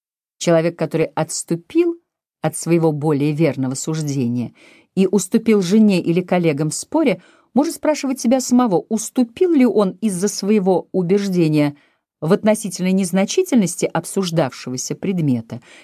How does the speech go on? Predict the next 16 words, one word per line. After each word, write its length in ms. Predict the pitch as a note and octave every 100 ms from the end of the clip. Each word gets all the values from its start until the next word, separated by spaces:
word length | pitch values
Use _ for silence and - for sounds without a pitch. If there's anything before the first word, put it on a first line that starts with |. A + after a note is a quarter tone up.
| -
или 200 | G#3+ A#3
же 140 | A3+
из-за 400 | B3 C4 G3 F#3
боязни 540 | F3+ G3 F3+ G#3 G#3+ C#4
последующей 800 | C4+ A3 E3+ D#3 C#3+ D#3 -
борьбы. 540 | G#3 C4 C#4+ F#3+ A#2 _ _ _ _ _ _ _ _ _ _ _ _ _ _ _ D#3
Я 160 | D#3
полагаю, 300 | D#3 D#3 D3
что 160 | C#3+ D#3+
многие 320 | D3+ C#3+ D3
люди 240 | D#3 D3+
исследовали 600 | C3+ - C#3 D3 C3+ B2+
самих 360 | B2+ C#3 B2+ A#2+
себя 320 | - C#3 B2
подобным 500 | - B2 A#2+ C3+ B2 F3+
образом, 480 | G3 D3 A#2 B2